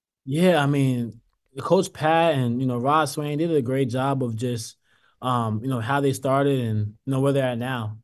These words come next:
Um, I get a lot of credit to Stepinac and just, uh, of my career and how that went. I had a, a lot of the players I played with and,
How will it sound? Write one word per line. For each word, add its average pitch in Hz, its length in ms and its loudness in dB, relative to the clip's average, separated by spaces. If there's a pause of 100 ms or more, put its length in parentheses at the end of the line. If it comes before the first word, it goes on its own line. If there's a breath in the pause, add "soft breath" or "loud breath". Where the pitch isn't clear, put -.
(140)
Um, 107 460 -6
I 131 80 -8
get 135 140 -2
a 127 40 -4
lot 139 160 -2
of 127 80 -4
credit 135 280 -4
to 135 80 -6
Stepinac 131 600 -4
and 120 100 0
just, 113 340 -4 (600)
uh, 110 400 0 (120)
of 123 140 0
my 131 200 4
career 131 340 2
and 123 100 2
how 127 160 0
that 123 200 0
went. 123 360 -2 (220)
I 120 200 -6
had 131 100 2
a, 117 300 -2 (200)
a 135 120 -8
lot 135 380 2
of 123 220 -4
the 120 120 -2
players 139 380 4
I 127 100 0
played 139 320 2
with 135 300 2
and, 107 340 -4